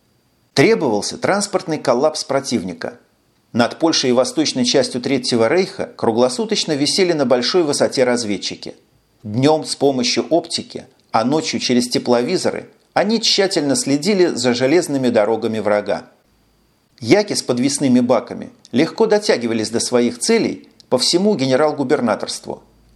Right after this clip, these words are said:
и нурсами разносили подвижной состав вдребезги. По территории Германии работали Ту-два, имевшие значительно большую дальность действия. Противодействие истребителей П В О противника было неэффективным из-за относительно низких Т Т Х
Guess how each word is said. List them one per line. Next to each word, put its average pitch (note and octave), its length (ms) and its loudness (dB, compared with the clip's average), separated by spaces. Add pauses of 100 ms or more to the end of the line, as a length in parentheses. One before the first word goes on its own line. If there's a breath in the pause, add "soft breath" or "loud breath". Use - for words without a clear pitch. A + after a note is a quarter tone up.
и C3+ 120 2
нурсами A#2+ 640 0
разносили C#3 640 0
подвижной B2 540 0
состав A2+ 400 0
вдребезги. F#2 600 -8 (1000)
По A2+ 100 4
территории F#3+ 540 2
Германии D3+ 600 0
работали D#3+ 600 0
Ту-два, D3+ 560 -2 (300)
имевшие C3 500 2
значительно B2 580 2
большую A2+ 460 0
дальность B2+ 440 0
действия. A2+ 500 -4 (760)
Противодействие A#2 800 0
истребителей B2 640 0
П A#2+ 100 -2
В A2 120 0
О B2+ 120 2
противника B2 800 -2
было F3 280 2
неэффективным E3 880 -2
из-за C3+ 280 2
относительно C3 640 -2
низких B2 500 0
Т A#2+ 120 0
Т A#2 160 0
Х F3+ 320 -2